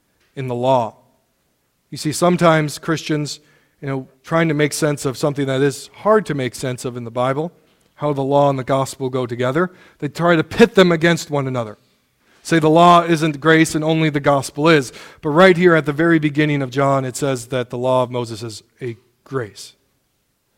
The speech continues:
That in the place of the grace that God gave to his people through Moses and the law, he has now given a greater grace in Jesus Christ. Both of them are grace,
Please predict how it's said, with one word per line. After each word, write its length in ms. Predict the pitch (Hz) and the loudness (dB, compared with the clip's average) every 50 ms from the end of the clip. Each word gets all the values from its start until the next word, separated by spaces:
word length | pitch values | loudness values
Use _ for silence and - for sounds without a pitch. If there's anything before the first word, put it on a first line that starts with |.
| _ _ _ _ _ _ _ _ _ _ _ _ _ _ _ _ _ _ _ _ _ - | _ _ _ _ _ _ _ _ _ _ _ _ _ _ _ _ _ _ _ _ _ -12
That 160 | 143 143 139 | -10 -8 -8
in 80 | 135 | -8
the 80 | 131 120 | -8 -8
place 340 | - - 170 175 160 - 170 | -2 2 2 2 2 0 -2
of 80 | 147 | -6
the 80 | 139 139 | -6 -8
grace 340 | 123 143 151 160 160 156 - | -4 0 2 2 2 2 0
that 200 | - 147 139 117 | -2 -4 -2 2
God 280 | 160 151 151 151 147 131 | 2 4 4 4 2 0
gave 220 | 151 147 147 135 - | 0 0 0 -2 -4
to 100 | 151 143 | -6 -6
his 120 | 131 - | -6 -8
people 360 | - - 165 156 - 147 135 | -6 -6 -6 -4 -4 -4 -6
through 160 | - - 139 | -6 -6 -8
Moses 420 | 131 139 147 156 147 143 143 - - | -4 0 0 0 0 -2 -6 -6 -6
and 100 | 143 131 | -8 -8
the 60 | 123 | -6
law, 420 | 123 131 135 139 143 139 139 135 _ _ _ _ _ _ _ _ | -2 0 2 2 2 2 0 -2 _ _ _ _ _ _ _ _
he 100 | - 143 139 | -10 -8 -8
has 120 | 123 117 | -6 -4
now 240 | 135 143 147 147 147 | -2 0 2 2 0
given 380 | 131 131 143 135 139 135 127 - _ _ _ - | 0 -2 -2 -2 -2 -6 -8 -10 _ _ _ -10
a 100 | 139 139 | -8 -8
greater 420 | 127 120 131 135 139 139 131 139 127 | -8 -6 -4 -2 0 0 0 -2 -4
grace 580 | 120 131 135 131 127 127 120 - - - - _ _ _ | -4 -6 -4 -2 -2 -2 -4 -6 -10 -16 -18 _ _ _
in 220 | 147 127 117 117 | -14 -12 -12 -12
Jesus 380 | 107 117 120 107 104 107 - - | -12 -12 -12 -12 -14 -16 -18 -16
Christ. 460 | - 127 110 101 95 - - - _ _ _ _ _ | -12 -12 -12 -12 -14 -20 -20 -20 _ _ _ _ _
Both 220 | - 196 247 240 - | 4 4 4 4 4
of 120 | 185 156 | 0 2
them 140 | 160 160 147 | 2 0 0
are 80 | 143 139 | -2 2
grace, 480 | 135 202 196 147 123 - - - - | 4 4 4 4 2 -6 -16 -18 -20